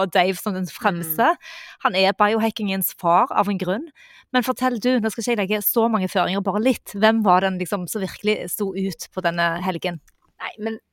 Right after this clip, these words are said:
Speaker 2: altså, selvfølgelig, det at det er, det er jo Dave Asprey som arrangerer det, ikke sant? Det er hans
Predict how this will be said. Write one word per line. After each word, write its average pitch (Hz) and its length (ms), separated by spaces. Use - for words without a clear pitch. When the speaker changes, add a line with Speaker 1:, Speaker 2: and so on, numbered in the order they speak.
Speaker 2:
altså, 208 240
selvfølgelig, 190 540
det 185 80
at 165 140
det - 80
er, 160 320
det 202 100
er 180 80
jo 180 220
Dave 175 400
Asprey - 460
som - 200
arrangerer 165 400
det, 202 100
ikke 165 140
sant? 196 180
Det 180 60
er 156 160
hans 165 340